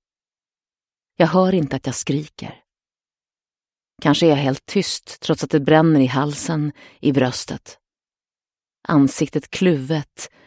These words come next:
i ett asymmetriskt zigzagmönster. Bakhuvudet, när det rullar åt sidan. Hårtestar, levrat blod i klumpar. Om det levrat sig måste det vara efteråt. Efter slagen.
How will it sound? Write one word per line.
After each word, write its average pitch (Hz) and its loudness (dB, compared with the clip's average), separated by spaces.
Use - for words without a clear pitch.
i 143 2
ett 135 0
asymmetriskt 156 0
zigzagmönster. 143 -2
Bakhuvudet, 151 -2
när 147 2
det 147 6
rullar 139 6
åt 135 -2
sidan. 135 -2
Hårtestar, 135 -2
levrat 143 4
blod 135 -2
i 139 -2
klumpar. 135 -2
Om 160 4
det 165 8
levrat 156 4
sig 160 -2
måste 143 0
det 143 2
vara 139 0
efteråt. - -8
Efter 180 -2
slagen. 127 -4